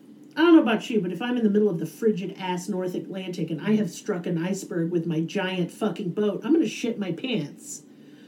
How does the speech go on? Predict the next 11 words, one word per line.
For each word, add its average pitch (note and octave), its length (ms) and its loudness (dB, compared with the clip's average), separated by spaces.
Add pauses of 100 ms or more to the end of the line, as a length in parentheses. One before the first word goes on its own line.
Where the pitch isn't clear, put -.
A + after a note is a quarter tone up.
(340)
But F#3 160 -6
all A3 200 2
the B3+ 120 4
officers, D3+ 960 -6 (640)
like, F3 160 -6
the - 100 -8
higher-up G3 400 -2
officers, G#3 560 0
were E3 80 -6
just D3 280 -10
chill. F3 600 -2